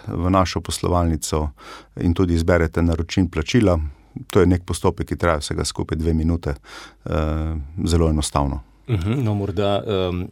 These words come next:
Speaker 2: še telefonska številka, eh, ker, eh, mogoče kdo pa tudi še
Speaker 1: Ja.
Speaker 2: nima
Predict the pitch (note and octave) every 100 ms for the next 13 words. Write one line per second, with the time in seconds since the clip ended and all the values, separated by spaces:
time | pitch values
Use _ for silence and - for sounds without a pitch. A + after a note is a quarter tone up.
0 | _ _ _ _ - - - G2 - F#2
1 | F2+ A#2+ A#2 G2 - F#2+ - G2+ A2 A2+
2 | - G#2 F#2 G2+ F#2 E2+ D#2+ D#2+ - F#2+
3 | F2+ - F2 E2 E2 F2+ E2+ F2 E2 F#2
4 | F2+ G2+ E2 E2+ G2+ G2+ F2+ - E2 -
5 | A2 F#2+ F2 G#2 G2 A#2 G2 F#2